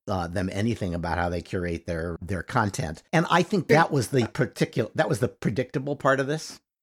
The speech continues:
Speaker 2: Yeah, I mean, I think the, I think what you're referring to there is the, the transparency portion of the law, which was more struck down under, uh, the burdensomeness of the,
Speaker 1: Right.
Speaker 2: the process of,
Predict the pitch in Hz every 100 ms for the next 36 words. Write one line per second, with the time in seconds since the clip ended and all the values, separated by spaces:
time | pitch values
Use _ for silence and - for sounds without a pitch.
0 | _ _ _ _ - 196 175 - 156 180
1 | 160 185 180 - 143 123 117 - - -
2 | - - - 156 - 196 139 131 120 107
3 | 135 110 107 110 113 107 104 98 107 104
4 | 104 104 101 - 113 101 127 107 - 123
5 | 113 107 101 - _ - 110 101 110 95
6 | - - 117 101 101 98 95 - 104 -
7 | 127 107 98 - - - 135 156 156 147
8 | - 131 120 113 110 101 104 101 - -
9 | - - 117 107 107 120 104 120 117 113
10 | - 113 101 101 - - - - 113 98
11 | 95 - - - - 107 101 95 - 107
12 | - 127 110 117 101 92